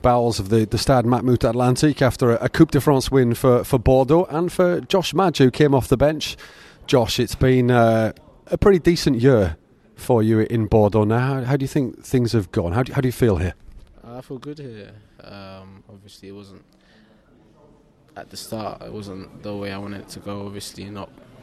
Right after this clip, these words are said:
Speaker 2: playing as much as I wanted and obviously picking up that injury. But I think since then, the new coaches and there's been a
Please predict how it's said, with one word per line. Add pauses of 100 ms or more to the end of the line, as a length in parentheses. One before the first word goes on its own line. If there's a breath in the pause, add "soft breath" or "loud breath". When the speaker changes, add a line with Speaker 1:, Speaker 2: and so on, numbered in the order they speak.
Speaker 2:
playing
as
much
as
I
wanted
and (720 soft breath)
obviously
picking
up
that
injury.
But (260)
I
think
since
then, (960 soft breath)
the
new
coaches
and (680 loud breath)
there's
been
a